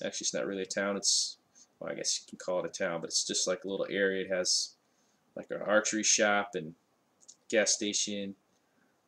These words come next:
Um, you can get some snacks there. Uh, I think the bus, yeah, the bus goes through there as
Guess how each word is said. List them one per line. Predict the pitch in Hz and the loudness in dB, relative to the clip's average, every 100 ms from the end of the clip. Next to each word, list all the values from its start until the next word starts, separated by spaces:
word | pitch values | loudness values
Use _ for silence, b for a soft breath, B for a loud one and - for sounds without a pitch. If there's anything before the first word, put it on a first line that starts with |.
| - | -14
Um, | 98 95 90 87 _ _ _ - | -8 -6 -8 -10 _ _ _ -10
you | 98 | -8
can | 98 | -4
get | 107 | -2
some | - - | 0 6
snacks | - 110 104 107 - | 6 6 4 4 0
there. | 110 107 107 104 - _ _ _ _ _ _ _ - | 2 2 2 0 -10 _ _ _ _ _ _ _ -10
Uh, | 82 85 78 _ - | -6 -6 -8 _ -20
I | |
think | - 107 | -12 -12
the | 98 | -10
bus, | 92 107 101 - - | 0 2 4 2 2
yeah, | 107 95 | 0 -2
the | |
bus | 92 107 - | 0 2 2
goes | 113 107 - | 2 0 0
through | 104 | -2
there | 98 95 | -2 -4
as | 95 | -6